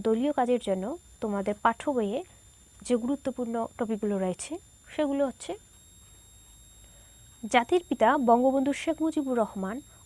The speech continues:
ও বেগম রোকেয়ার জীবনের বিভিন্ন গুরুত্বপূর্ণ দিক জেনে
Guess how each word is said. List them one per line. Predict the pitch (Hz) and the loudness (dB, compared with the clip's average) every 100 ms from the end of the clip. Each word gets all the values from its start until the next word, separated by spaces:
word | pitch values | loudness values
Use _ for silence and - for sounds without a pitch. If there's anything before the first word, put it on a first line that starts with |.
| - | -4
ও | 208 220 320 - - | -2 0 -4 -12 0
বেগম | 226 277 339 330 | 2 4 2 0
রোকেয়ার | 320 320 302 240 | 0 0 0 -4
জীবনের | 247 214 208 240 330 196 | -4 -2 -2 -4 -6 -4
বিভিন্ন | 226 214 240 240 247 - - 269 | -4 -2 -2 -2 -4 -12 -6 0
গুরুত্বপূর্ণ | 311 320 311 285 269 208 | 2 2 -2 -2 -2 -2
দিক | 208 254 - - 202 247 | -2 -4 -10 -16 -8 0
জেনে | 233 196 | 0 0